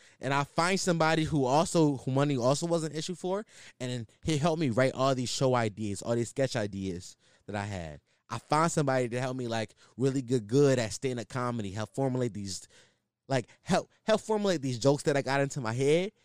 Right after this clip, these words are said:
into jokes that could work on stage. I, I would, I would do these if, if, like, if money wasn't an issue, I will be creative. I think that, and big niggas be like, "That's everybody." Now, I think if money was an issue, like, a lot of you niggas would just be like, "Nah,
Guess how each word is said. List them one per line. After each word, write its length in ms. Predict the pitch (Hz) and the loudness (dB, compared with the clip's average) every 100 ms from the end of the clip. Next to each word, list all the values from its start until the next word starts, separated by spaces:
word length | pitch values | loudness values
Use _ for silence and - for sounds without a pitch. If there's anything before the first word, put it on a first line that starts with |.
| _ | _
into 220 | 127 135 | -10 -8
jokes 260 | 117 135 135 | -2 0 2
that 180 | 135 - | 0 -4
could 100 | 107 | -2
work 220 | 120 123 | -4 -2
on 100 | 110 | -6
stage. 480 | - 120 92 - - _ _ _ _ _ _ - | -4 -4 -4 -8 -18 _ _ _ _ _ _ 0
I, 120 | 147 | 0
I 160 | 135 | 2
would, 160 | 170 160 - | 2 2 2
I 80 | |
would 180 | 175 160 | 2 2
do 160 | 120 226 | 2 2
these 160 | 233 175 | 0 -2
if, 120 | - 156 - | -2 -4 -6
if, 120 | - 160 - | -10 -8 -8
like, 180 | - 196 | -4 0
if 120 | 185 143 | 0 2
money 320 | 170 254 247 | 4 6 6
wasn't 320 | 226 208 190 | 4 2 0
an 120 | - | 0
issue, 340 | 202 - 247 226 - | -2 0 -2 -2 2
I 60 | |
will 160 | 180 165 | 4 6
be 280 | 123 185 196 | 6 4 2
creative. 680 | - 123 175 226 117 - - _ _ _ _ _ _ _ _ _ _ _ _ _ - | -2 0 2 2 0 -6 -18 _ _ _ _ _ _ _ _ _ _ _ _ _ -2
I 120 | 196 | 2
think 240 | 233 220 | 2 4
that, 220 | 196 160 - _ _ _ - | 4 4 2 _ _ _ -6
and 120 | 160 | 0
big 120 | 202 | 2
niggas 220 | 196 190 | 2 2
be 60 | 156 | 2
like, 100 | 151 | 2
"That's 120 | 165 | 0
everybody." 420 | 165 165 139 107 101 | -4 -4 -4 -6 -4
Now, 120 | 160 | -4
I 100 | 208 | -4
think 180 | 233 262 | -2 -2
if 60 | 208 | 0
money 220 | 190 214 | 2 2
was 180 | 202 143 | 2 0
an 60 | |
issue, 400 | 143 190 - 233 233 - - | 0 -2 -2 -4 -4 -10 -4
like, 140 | 147 | -2
a 60 | 135 | 0
lot 240 | 135 202 | 2 2
of 60 | 214 | 2
you 100 | 208 | 0
niggas 260 | 208 202 | 0 0
would 100 | 143 | -4
just 120 | 120 | -8
be 80 | 123 | -4
like, 140 | 113 104 | -2 0
"Nah, 280 | 135 127 | 0 0